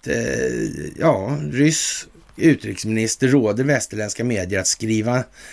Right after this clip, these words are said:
mer sanning, alltså. Ja, eh, det är lite märkligt, alltså. Mm, jag vet inte. Alldeles efter där med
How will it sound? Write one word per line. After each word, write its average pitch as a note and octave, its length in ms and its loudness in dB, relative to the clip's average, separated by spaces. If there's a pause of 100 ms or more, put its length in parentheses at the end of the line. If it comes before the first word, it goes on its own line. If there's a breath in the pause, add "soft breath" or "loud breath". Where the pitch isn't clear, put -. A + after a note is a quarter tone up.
(120)
mer G2+ 540 2
sanning, C3 1160 0
alltså. - 460 -6 (560 loud breath)
Ja, G#2+ 580 2 (640)
eh, D#2 500 -2 (500)
det A#2+ 180 2
är C#3+ 40 6
lite F#3+ 280 2
märkligt, - 560 -2
alltså. - 420 -8 (220)
Mm, D#2 520 -6 (500)
jag A#2 100 0
vet A2+ 300 -2
inte. - 400 -4 (760 loud breath)
Alldeles A#2 320 2
efter - 560 -4
där A2+ 400 -6
med G#2 480 -8